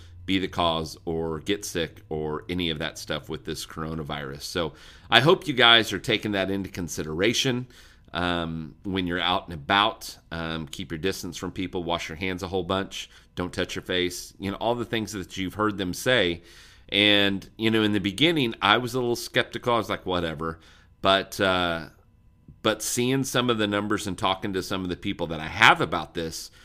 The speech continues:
I gotta tell you, it's a serious thing. They had a, um, they had an interview with, uh,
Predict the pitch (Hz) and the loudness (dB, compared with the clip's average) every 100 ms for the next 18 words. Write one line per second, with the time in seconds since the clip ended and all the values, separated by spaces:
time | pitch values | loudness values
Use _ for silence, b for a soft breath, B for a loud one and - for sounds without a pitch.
0 | B B B 82 104 135 131 127 101 76 | B B B 0 2 2 2 2 2 -2
1 | - 107 151 135 131 127 104 90 - 113 | 0 0 0 -4 0 2 2 -2 -4 -2
2 | 92 76 - _ - _ - - - - | -2 -6 -16 _ -20 _ -20 -18 -16 -6
3 | 101 107 117 110 110 95 92 90 87 90 | 0 4 6 4 4 2 4 2 0 0
4 | 87 87 82 76 71 B B B B B | 0 -2 -6 -8 -12 B B B B B
5 | - 104 104 104 101 113 131 101 101 95 | 4 6 6 2 0 2 2 2 2 2
6 | 90 87 87 87 85 82 80 | 2 0 0 -2 0 -2 -6